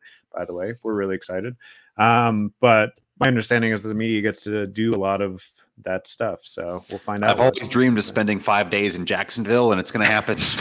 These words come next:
Speaker 2: <laughs>
Speaker 1: <laughs> Oh, man. <laughs> Um, all right.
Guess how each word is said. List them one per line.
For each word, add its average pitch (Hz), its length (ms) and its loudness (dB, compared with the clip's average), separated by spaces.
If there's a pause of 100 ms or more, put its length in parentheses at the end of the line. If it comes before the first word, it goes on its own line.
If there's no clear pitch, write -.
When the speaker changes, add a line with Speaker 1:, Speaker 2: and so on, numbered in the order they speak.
(200)
Speaker 2:
<laughs> - 540 0 (120)
Speaker 1:
<laughs> - 80 -8 (1120)
Oh, 95 320 -4
man. 90 600 -10
<laughs> - 40 -16 (1500)
Um, 123 500 6
all 143 160 0
right. 123 320 4